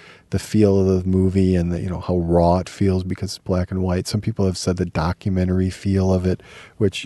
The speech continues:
I don't necessarily, I think that's a little overused, call, saying it's a documentary style, but, you know, it's up to people. There are, there are news kind of, um, reports in it that are, you know, more documentary style, I guess,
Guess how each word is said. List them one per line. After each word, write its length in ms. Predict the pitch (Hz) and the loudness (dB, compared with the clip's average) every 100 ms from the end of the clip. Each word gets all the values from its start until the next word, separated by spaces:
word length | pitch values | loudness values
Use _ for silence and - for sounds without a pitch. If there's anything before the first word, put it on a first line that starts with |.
| - | -4
I 80 | 117 | 0
don't 260 | 101 90 - _ - | 2 0 -4 _ -8
necessarily, 520 | 98 92 - 92 92 95 | -6 -6 -6 -2 2 4
I 40 | |
think 160 | 95 87 | 2 2
that's 180 | 90 | -2
a 60 | - | 0
little 240 | 92 90 | 0 0
overused, 880 | 90 82 85 87 90 90 90 - - - - - - - | 0 -2 -2 -2 -2 -4 -6 -10 -14 -16 -20 -20 -20 -4
call, 180 | - - | -4 -2
saying 300 | - 90 87 | 0 2 2
it's 140 | 87 | 0
a 40 | |
documentary 640 | 87 - 85 - 92 95 92 | 0 2 0 0 0 0 -2
style, 340 | - - 104 | -2 -2 -2
but, 240 | 101 - - _ - | 0 0 -2 _ -8
you 140 | - | -8
know, 60 | - - | -8 -18
it's 180 | - 101 | -8 -8
up 140 | - | -6
to 100 | 190 | -10
people. 420 | - 104 - 95 | -4 -4 -2 -2
There 300 | 101 101 98 | -2 -4 -2
are, 60 | 98 | -2
there 180 | 107 117 | 0 0
are 60 | |
news 440 | 107 107 107 104 104 | 2 2 2 0 -4
kind 320 | - 95 92 | -8 -6 -6
of, 220 | 92 - _ - - _ - | -8 -10 _ -20 -20 _ -8
um, 360 | 90 87 85 - _ _ _ - - | -6 -4 -6 -10 _ _ _ -16 0
reports 640 | 107 - 95 92 92 - | 0 2 2 2 2 -2
in 100 | 92 | -2
it 140 | 92 - | -2 -2
that 160 | 92 | 0
are, 140 | 92 90 | 0 0
you 100 | 98 | -2
know, 140 | 90 | -2
more 240 | 92 87 | 0 0
documentary 600 | 90 - 87 - 92 90 | 0 -2 -4 -4 -2 -2
style, 300 | 87 - 85 90 | -4 -4 -2 -2
I 80 | |
guess, 540 | 95 - 92 - - | -2 -4 -4 -6 -8